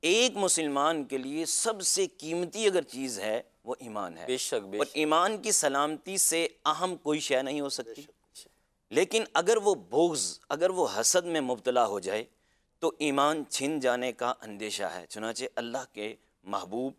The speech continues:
Speaker 2: صلی اللہ
Speaker 1: دانائے
Speaker 2: علیہ وسلم۔
Speaker 1: غیوب صلی اللہ علیہ وآلہ وسلم کا فرمان عالی شان ہے، فرمان ہے، فرماتے ہیں کہ تم میں سے پچھلی امتوں کی بیماری حسد اور بغض سرائیت کر گئی،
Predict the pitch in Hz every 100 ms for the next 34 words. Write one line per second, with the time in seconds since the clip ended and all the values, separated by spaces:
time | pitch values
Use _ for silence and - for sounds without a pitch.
0 | _ _ 123 117 113 127 127 117 117 113
1 | 107 110 - 113 110 135 147 - _ _
2 | - - 208 160 127 117 117 139 120 117
3 | 117 107 101 101 117 117 135 - 104 104
4 | 110 113 117 - 104 104 107 - 113 120
5 | 90 92 _ - 101 110 123 101 107 -
6 | _ _ _ _ 120 131 135 165 165 165
7 | - 160 180 160 127 113 104 - 104 107
8 | 113 - _ _ _ _ 180 - 202 233
9 | 180 160 147 127 151 147 143 95 113 113
10 | 110 101 - _ _ _ - 107 - 208
11 | 220 _ 135 110 95 170 180 - 127 156
12 | 175 208 156 135 113